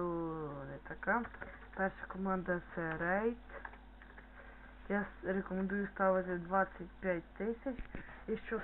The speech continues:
ставити там двадцять, в мене, наприклад, е,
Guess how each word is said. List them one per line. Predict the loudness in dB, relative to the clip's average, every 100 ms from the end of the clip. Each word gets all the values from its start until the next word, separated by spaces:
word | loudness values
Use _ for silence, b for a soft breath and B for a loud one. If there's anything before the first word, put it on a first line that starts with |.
| 2
ставити | 2 4 0 -4
там | -2 0 0
двадцять, | -2 -2 6 6 6 2 -2 -4 B B 0
в |
мене, | 2 2
наприклад, | 2 0 0 2 6 6 4 -2
е, | 2 6 6 6 6 4